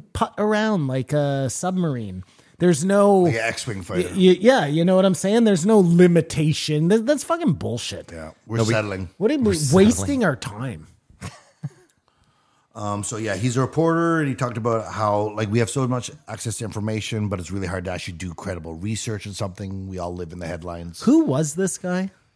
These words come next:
Speaker 2: Michael Easter.
Speaker 3: It's
Speaker 1: Was
Speaker 3: weird
Speaker 1: he a
Speaker 3: 'cause
Speaker 1: fitness instructor?
Speaker 2: He's a fitness, uh, health, wellness, but, but he, he spared us with sort of that details. We're about
Speaker 1: Thank
Speaker 2: to get
Speaker 1: God.
Speaker 2: into what was interesting about it.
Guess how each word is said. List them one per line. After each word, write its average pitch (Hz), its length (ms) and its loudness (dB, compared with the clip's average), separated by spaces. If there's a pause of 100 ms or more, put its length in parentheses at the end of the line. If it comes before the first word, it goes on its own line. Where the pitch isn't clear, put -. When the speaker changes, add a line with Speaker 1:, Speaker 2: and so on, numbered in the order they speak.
(140)
Speaker 2:
Michael 92 400 -12
Easter. 107 440 -8 (240)
Speaker 3:
It's 143 80 -2
Speaker 1:
Was 160 100 6
Speaker 3:
weird 190 120 4
Speaker 1:
he 220 40 2
a 214 40 4
Speaker 3:
'cause - 120 -2
Speaker 1:
fitness 214 460 0
instructor? 233 360 -6
Speaker 2:
He's 123 100 2
a 127 100 6
fitness, 165 680 -2 (180)
uh, 113 480 0
health, 127 340 -2
wellness, 113 420 0
but, 143 380 -8
but 147 220 -2
he, 123 180 -10 (140)
he 139 100 -6
spared 160 420 -2
us 101 220 -6
with 113 260 -14
sort 117 180 -4
of 98 40 -4
that 95 260 -10 (340)
details. 98 320 -8
We're 120 100 0
about 143 220 4
Speaker 1:
Thank - 0 -
Speaker 2:
to 151 80 -2
get 135 180 0
Speaker 1:
God. 123 100 -4
Speaker 2:
into 113 220 -4
what 110 260 -10
was 101 160 -8
interesting 92 400 -12
about 87 220 -14
it. 101 140 -18